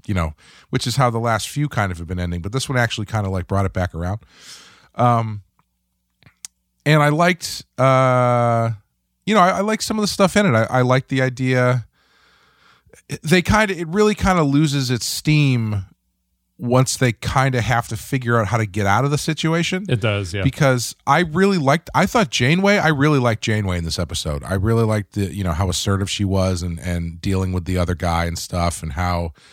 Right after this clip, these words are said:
Speaker 1: uh, when they pick up the, the father and daughter and the daughter calls her a coward, she shoots her this, like, icy stare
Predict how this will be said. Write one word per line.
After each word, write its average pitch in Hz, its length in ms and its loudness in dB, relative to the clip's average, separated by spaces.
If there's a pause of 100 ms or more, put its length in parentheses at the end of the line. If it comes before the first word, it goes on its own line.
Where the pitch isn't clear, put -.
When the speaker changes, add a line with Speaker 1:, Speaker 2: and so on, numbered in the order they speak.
(500)
Speaker 1:
uh, 101 320 4 (280)
when 110 140 0
they 110 100 0
pick - 260 0
up 113 200 0
the, 107 280 -2 (380)
the 127 80 0
father 113 440 2
and 107 120 -2
daughter 104 380 4
and 98 80 -2
the 98 60 0
daughter 101 300 0
calls 110 300 0
her 101 100 0
a 95 60 0
coward, 101 500 0
she - 180 -4
shoots - 380 -2
her 117 80 2
this, 98 220 -2
like, 95 240 -2
icy 101 320 -2
stare 101 500 2